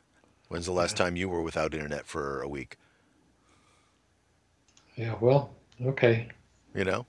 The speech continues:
Speaker 1: I mean, it's the s-, you know, it's, it's the same vendors.
Speaker 2: Mm-hmm.
Speaker 1: So, you know, yeah, they have to, if they've got,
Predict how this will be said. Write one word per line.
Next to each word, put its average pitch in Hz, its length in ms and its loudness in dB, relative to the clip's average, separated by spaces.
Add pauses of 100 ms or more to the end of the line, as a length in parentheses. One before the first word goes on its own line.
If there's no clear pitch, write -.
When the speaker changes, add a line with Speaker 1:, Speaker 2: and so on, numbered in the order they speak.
(160)
Speaker 1:
I 95 80 0
mean, 92 200 2
it's 90 140 -4
the - 220 -8
s-, 113 40 -8
you 101 60 4
know, 87 100 2
it's, 92 220 -4
it's - 400 -6
the 98 60 -6
same 127 260 0
vendors. 92 520 2 (600)
Speaker 2:
Mm-hmm. 113 260 4
Speaker 1:
So, 87 640 6 (500)
you 107 80 2
know, 80 140 2
yeah, 98 240 6
they 92 160 4
have 90 220 4
to, 85 260 0
if 92 100 -4
they've 90 180 0
got, 90 260 6